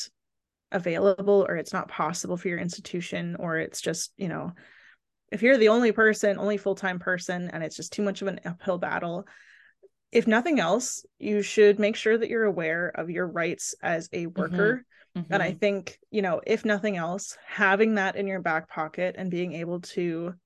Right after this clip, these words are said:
Speaker 1: protect yourself
Speaker 2: Mm-hmm.
Speaker 1: against unfair work practices and things like that is
Speaker 2: Mm-hmm.
Speaker 1: invaluable.
Speaker 2: Mm-hmm. I do have to say, coming from, um, previously joining the B C M A, as I've, I've shared, um, a lot, I worked in municipal museums.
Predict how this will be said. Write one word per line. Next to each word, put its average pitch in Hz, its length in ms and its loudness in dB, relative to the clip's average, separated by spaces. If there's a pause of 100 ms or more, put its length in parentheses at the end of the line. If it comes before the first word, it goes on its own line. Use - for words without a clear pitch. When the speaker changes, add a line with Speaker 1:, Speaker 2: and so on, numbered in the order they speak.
(100)
Speaker 1:
protect 180 380 -6
yourself 165 560 -4 (120)
Speaker 2:
Mm-hmm. 151 380 -8
Speaker 1:
against 175 800 -4 (480)
unfair 175 380 -4
work 175 220 -6
practices 170 640 -10
and 175 120 -8
things 170 260 -10
like 170 160 -10
that - 300 -6
is 156 400 -8
Speaker 2:
Mm-hmm. 143 80 -10 (180)
Speaker 1:
invaluable. 175 880 0
Speaker 2:
Mm-hmm. 147 300 -10 (600)
I 208 60 4
do 220 100 2
have 240 100 0
to 240 80 -2
say, 226 180 0
coming 214 440 -4
from, 165 500 -4 (320)
um, 135 280 -4
previously 247 420 -4
joining 190 260 -4
the 185 80 -4
B 170 100 -6
C 165 160 -8
M 156 120 -6
A, 151 320 -4
as 139 160 -4
I've, 135 300 -4
I've 139 120 -6
shared, 196 300 -4 (100)
um, 143 380 -4
a 160 80 0
lot, 151 320 0 (260)
I 139 360 0
worked 160 260 -4
in 160 100 -4
municipal 147 480 -4
museums. 156 600 -6